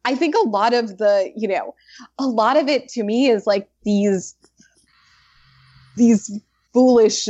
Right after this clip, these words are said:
men sort of taking it upon themselves to,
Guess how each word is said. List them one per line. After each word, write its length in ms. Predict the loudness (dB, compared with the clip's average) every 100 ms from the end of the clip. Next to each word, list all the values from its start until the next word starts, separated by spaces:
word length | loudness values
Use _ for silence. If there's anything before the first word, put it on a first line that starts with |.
| -4
men 920 | 0 2 2 2 0 -2 -4 -8 -12
sort 300 | -4 0 2
of 160 | 0 -4
taking 520 | -6 -2 0 2 2
it 60 | 2
upon 480 | -2 -2 0 0 0
themselves 760 | -4 -4 0 0 -2 -6 -10
to, 680 | -8 -2 0 2 0 -2